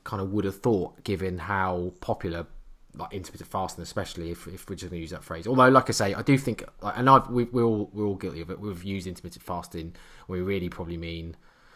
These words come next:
like, time restricted feeding. But by the by, I don't, there is, bear, bear in mind how popular those concepts are nowadays. I'm surprised at how little actual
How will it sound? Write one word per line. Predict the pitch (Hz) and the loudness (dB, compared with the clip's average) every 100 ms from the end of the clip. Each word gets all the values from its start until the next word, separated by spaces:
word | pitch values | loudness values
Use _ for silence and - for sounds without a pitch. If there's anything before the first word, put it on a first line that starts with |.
| - - - - - - | -20 -20 -18 -12 -12 -10
like, | 87 - | -12 -6
time | 95 | -6
restricted | 82 78 - | -6 -10 -10
feeding. | 92 82 - - - | -8 -8 -10 -20 -10
But | 87 - - _ _ - - | -8 -8 -10 _ _ -20 -10
by | - | -6
the | 95 | -4
by, | 85 82 80 _ _ _ | -6 -8 -12 _ _ _
I | 117 | -2
don't, | 127 - 120 | -2 -2 -6
there | - 131 135 | -2 0 0
is, | |
bear, | 139 - | -2 -8
bear | - 160 | 0 0
in | 147 | 2
mind | 151 139 | 2 0
how | |
popular | - 139 117 104 | 0 -2 -2 -2
those | 98 | -2
concepts | 120 98 95 | -4 -6 -4
are | 120 104 - - | -2 -2 -4 -10
nowadays. | 73 - - 110 - - | -16 -16 -16 -14 -12 -4
I'm | 151 | -4
surprised | 147 151 - 156 98 | -2 -2 2 2 0
at | - | -4
how | 98 | -2
little | 104 104 107 98 98 - - | -2 -2 -2 -2 -2 -6 -12
actual | - - 95 92 | -12 -8 -6 -6